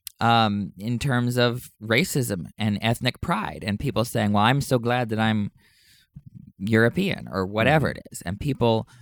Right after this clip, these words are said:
Speaker 1: l-, literally boasting in their lineage. It can also talk about biological families, like, "I'm so glad that I'm,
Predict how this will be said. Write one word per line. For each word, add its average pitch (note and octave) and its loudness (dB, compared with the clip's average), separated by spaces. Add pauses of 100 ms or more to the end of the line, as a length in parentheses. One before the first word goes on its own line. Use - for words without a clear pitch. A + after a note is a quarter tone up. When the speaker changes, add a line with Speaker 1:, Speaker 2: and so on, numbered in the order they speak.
(920)
Speaker 1:
l-, D2 -8 (100)
literally B2 0 (1000)
boasting A2+ 0
in G#2+ -2
their G2 -2 (500)
lineage. C3 -2
It A#2+ -2
can C#3 -4
also C3 2 (120)
talk B2+ -2
about A2+ 0
biological B2 2
families, D#3+ -2
like, A2 -2
"I'm G#2+ 0
so G#2+ -4
glad C3 0
that A#2+ -2
I'm, A2+ -2